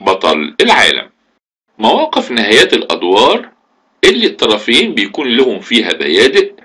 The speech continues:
بتشمل حوالي أكتر من نصف عدد نهايات الأدوار اللي ممكن نصادفها في أي دور من أدوار الشطرنج، والموقف اللي قصادنا هو أحد هذه المواقف، ولكنه موقف إلى حد كبير سهل،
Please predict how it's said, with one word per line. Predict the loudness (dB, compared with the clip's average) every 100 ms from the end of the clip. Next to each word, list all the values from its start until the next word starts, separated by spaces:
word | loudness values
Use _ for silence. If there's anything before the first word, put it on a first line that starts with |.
| _
بتشمل | -4 0 0 0 -4 -4
حوالي | 0 4 6 4 2 -2 -4 -2
أكتر | -2 0 -2 -2
من | -6 -4
نصف | -4 -4 -6 -10 _
عدد | 0 2 2 0 -6
نهايات | -2 0 2 0
الأدوار | -2 -2 0 2 4 2 -2 -4
اللي | -2
ممكن | -2 -4 -8 -10
نصادفها | -6 -2 0 -2 -2 0 0
في | -2 -2
أي | 0 0 -4
دور | -4 -2 -2 -4
من | -8 -8
أدوار | -4 -2 0 -2 -4 -6
الشطرنج، | -6 -6 -2 -2 -2 -6 -16 _ _ 0
والموقف | 2 4 2 0 -2
اللي | 0 0
قصادنا | 2 0 0 -4 -6 0
هو | 2
أحد | 4 2 -2
هذه | -4 -6 -2 -2
المواقف، | -2 -2 0 0 0 -2 -4 _ 0
ولكنه | 2 4 2 -2 -2 -2 -2 -6
موقف | -2 0 0 -2 -2
إلى | -2
حد | 0 -2 -4
كبير | -8 -6 -2 0 0
سهل، | -2 -2 -2